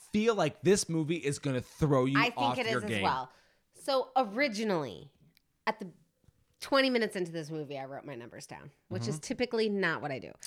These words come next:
Speaker 1: So wh-, wh-, where are we now?
Speaker 2: Well, originally I put critical at three percent.
Speaker 1: Okay.
Speaker 2: I put audience at seven. At the end of the movie,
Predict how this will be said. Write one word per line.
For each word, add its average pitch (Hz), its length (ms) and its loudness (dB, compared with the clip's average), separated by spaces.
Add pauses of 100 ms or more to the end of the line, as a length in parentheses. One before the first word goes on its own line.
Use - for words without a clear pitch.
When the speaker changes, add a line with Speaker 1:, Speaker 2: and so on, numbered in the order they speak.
Speaker 1:
So - 180 -4
wh-, 131 180 -2
wh-, 120 160 -4
where 151 160 6
are 160 80 4
we 156 120 2
now? 95 300 0 (440)
Speaker 2:
Well, 220 220 6
originally 240 560 6
I 320 60 8
put 294 240 -2
critical 214 420 -2
at - 120 -16
three 165 180 -6
percent. 90 440 -8 (220)
Speaker 1:
Okay. 98 240 -2 (340)
Speaker 2:
I - 60 4
put - 280 4
audience 214 480 6
at - 120 -18
seven. 131 640 0 (560)
At 294 120 2
the - 180 -4 (460)
end 330 340 6
of 311 200 2
the 294 100 6
movie, 240 840 10